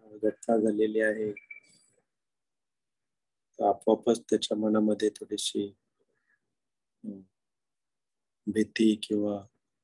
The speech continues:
विरक्ती नाही म्हणता येणार, पण भीती त्याच्या मनामध्ये उत्पन्न झालेली आहे. आणि मग अशा वेळी तो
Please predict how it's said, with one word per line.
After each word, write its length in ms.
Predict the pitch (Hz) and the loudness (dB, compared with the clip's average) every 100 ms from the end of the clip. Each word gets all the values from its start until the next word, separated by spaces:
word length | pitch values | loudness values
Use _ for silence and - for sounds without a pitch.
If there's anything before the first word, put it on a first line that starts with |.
| _ _ _ _ _ _ _ _ _ _ _ _ _ _ _ _ _ _ _ _ _ _ _ _ _ | _ _ _ _ _ _ _ _ _ _ _ _ _ _ _ _ _ _ _ _ _ _ _ _ _
विरक्ती 520 | 101 101 107 - - | 0 2 2 -2 2
नाही 160 | 120 127 | 2 4
म्हणता 320 | 123 104 107 | 2 2 2
येणार, 220 | 107 107 | 0 0
पण 300 | 110 - 120 | -8 -6 -6
भीती 380 | 104 107 - 113 | -2 -2 2 2
त्याच्या 300 | 110 104 110 | 2 -2 0
मनामध्ये 480 | 107 107 107 107 107 | 0 0 2 2 2
उत्पन्न 440 | 101 - - 107 | 0 -2 -2 2
झालेली 440 | 110 104 98 101 104 | 2 0 -8 -8 -6
आहे. 140 | 101 - _ - _ _ _ _ _ _ _ _ _ _ - | -8 -10 _ -20 _ _ _ _ _ _ _ _ _ _ -8
आणि 140 | 101 104 | -6 -2
मग 220 | 107 110 - _ - - 120 - - | 2 2 0 _ -20 -20 -20 -16 -16
अशा 480 | - _ - - | -18 _ -4 2
वेळी 260 | 110 113 113 | 6 6 4
तो 380 | 110 120 113 | 0 2 2